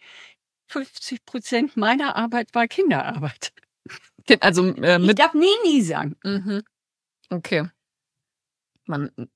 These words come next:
Speaker 2: generell nie, nie sagen.
Speaker 1: Ja.
Speaker 2: <laughs> Es kann immer alles noch mal
Speaker 1: Das kriege ich dann gleich zurückgewünscht.
Speaker 2: Ja, genau. Schön. Und die andere Frage ist, ähm, welche Pflanze soll auf Ihrer Erde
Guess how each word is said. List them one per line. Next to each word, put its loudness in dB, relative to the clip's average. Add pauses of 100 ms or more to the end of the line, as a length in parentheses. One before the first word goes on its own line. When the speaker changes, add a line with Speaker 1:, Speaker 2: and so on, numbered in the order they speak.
(160)
Speaker 2:
generell 2
nie, -2
nie 0
sagen. -4
Speaker 1:
Ja. 4 (140)
Speaker 2:
<laughs> -4 (240)
Es -14
kann 4
immer 4
alles -2
noch -4
mal 2
Speaker 1:
Das -2
kriege 2
ich -2
dann 0
gleich -4
zurückgewünscht. -2 (160)
Speaker 2:
Ja, 2
genau. -6 (800)
Schön. 2
Und 2
die -4
andere 2
Frage -2
ist, -6
ähm, -2 (340)
welche 0
Pflanze 2
soll 2
auf -4
Ihrer -4
Erde 0